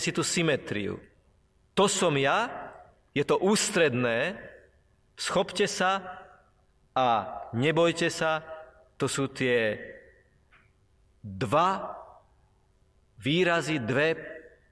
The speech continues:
podporné vyjadrenia, ktoré vyplývajú z toho, že je to on, že je to Ježiš Kristus. V tejto svätej omši prichádza Ježiš Kristus, aby nám povedal,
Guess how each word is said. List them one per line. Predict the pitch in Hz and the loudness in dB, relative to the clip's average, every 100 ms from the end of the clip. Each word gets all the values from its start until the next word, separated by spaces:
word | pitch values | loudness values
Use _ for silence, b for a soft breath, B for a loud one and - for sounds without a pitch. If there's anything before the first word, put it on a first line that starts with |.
| _ - | _ 2
podporné | 156 196 - 170 170 160 160 135 | 2 2 0 2 2 2 0 2
vyjadrenia, | 135 147 143 143 143 139 | 2 2 2 2 0 -2
ktoré | - 143 131 | -2 0 0
vyplývajú | 104 220 247 247 226 196 160 | 0 -4 -2 0 2 2 2
z | - | -2
toho, | - 185 190 185 B B - | -2 -2 -2 -6 B B -6
že | 120 131 | -2 0
je | 127 190 - | 2 0 0
to | 131 - | -4 2
on, | 139 165 165 | 2 2 0
že | 127 120 | 0 2
je | 139 | 2
to | 151 151 147 147 - B - - | 0 0 0 -2 -10 B -20 -6
Ježiš | 110 156 170 196 | 0 2 2 0
Kristus. | - 202 208 - - - - - - _ _ _ _ _ _ _ _ _ _ _ _ _ _ _ _ _ _ _ _ | -2 -4 -4 -6 -12 -18 -18 -20 -20 _ _ _ _ _ _ _ _ _ _ _ _ _ _ _ _ _ _ _ _
V | _ - | _ 0
tejto | 220 226 | 0 0
svätej | - 170 170 123 | 0 -2 0 0
omši | - 165 - - 175 180 - - _ _ _ _ _ _ _ _ | 0 0 -2 -2 -2 -6 -12 -20 _ _ _ _ _ _ _ _
prichádza | 143 175 - 185 135 117 | 0 0 0 0 0 0
Ježiš | 151 151 139 - | 0 -2 -4 -4
Kristus, | 123 131 - 156 170 - - - _ _ _ _ _ _ | -4 -4 -4 -6 -6 -10 -14 -20 _ _ _ _ _ _
aby | - 131 156 | -4 0 0
nám | 139 113 | 0 0
povedal, | 135 139 165 151 160 170 175 185 | -2 0 0 0 0 0 -2 -8